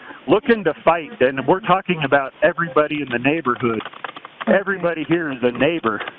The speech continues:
Speaker 1: So he just drove off. He's at his house. He just
Speaker 2: Does
Speaker 1: lives
Speaker 2: he
Speaker 1: up
Speaker 2: have
Speaker 1: the street.
Speaker 2: He's at his house now?
Speaker 1: Yep.
Speaker 2: Okay.
Speaker 1: I think my neighbor called the sheriff earlier,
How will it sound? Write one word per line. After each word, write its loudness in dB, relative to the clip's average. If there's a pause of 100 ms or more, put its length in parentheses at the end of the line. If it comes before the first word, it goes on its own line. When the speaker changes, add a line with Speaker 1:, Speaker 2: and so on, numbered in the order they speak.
(1040)
Speaker 1:
So 6
he -6
just 0
drove 2
off. -2
He's -2 (100)
at 0
his -8
house. 0
He -6
just 0
Speaker 2:
Does 0 (100)
Speaker 1:
lives -12
Speaker 2:
he -2
Speaker 1:
up -6
Speaker 2:
have -10
Speaker 1:
the -20
street. -2 (420)
Speaker 2:
He's 2
at 0
his -2
house 0
now? 0 (1120)
Speaker 1:
Yep. 2 (580)
Speaker 2:
Okay. -2 (1800)
Speaker 1:
I 6
think 2
my 2
neighbor 0
called 0
the 2
sheriff 0
earlier, 0